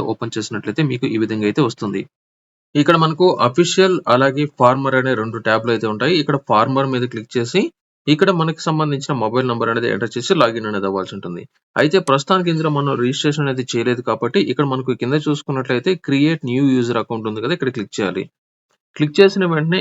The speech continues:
ఇక్కడ ఏదైతే ఫార్మర్ ఉన్నారో ఆ యొక్క ఫార్మర్ కి సంబంధించిన ఆధార్ నంబర్ అయితే ఎంటర్ చేయాలి. ఇక్కడ ఆధార్ నంబర్ కి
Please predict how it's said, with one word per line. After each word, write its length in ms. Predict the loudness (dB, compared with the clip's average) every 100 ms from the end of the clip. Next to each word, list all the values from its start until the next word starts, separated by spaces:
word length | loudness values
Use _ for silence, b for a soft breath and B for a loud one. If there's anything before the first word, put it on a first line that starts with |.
| -2
ఇక్కడ 180 | -2 0 2 2
ఏదైతే 280 | 2 0 -2 2
ఫార్మర్ 340 | 2 2 0 0
ఉన్నారో 220 | 0 0 0
ఆ 40 | 0
యొక్క 160 | 0 -4 -2
ఫార్మర్ 360 | 0 0 0 -6
కి 60 | -6
సంబంధించిన 500 | -8 -6 -6 -6 -4 -4 -2
ఆధార్ 260 | -2 0 0
నంబర్ 180 | -2 -2 -2
అయితే 120 | -4 -4
ఎంటర్ 200 | -4 -4 -4
చేయాలి. 300 | -6 -4 -8 _ _ _ -2
ఇక్కడ 160 | 2 2 2 2
ఆధార్ 260 | 2 0
నంబర్ 220 | -2 -2
కి 80 | -2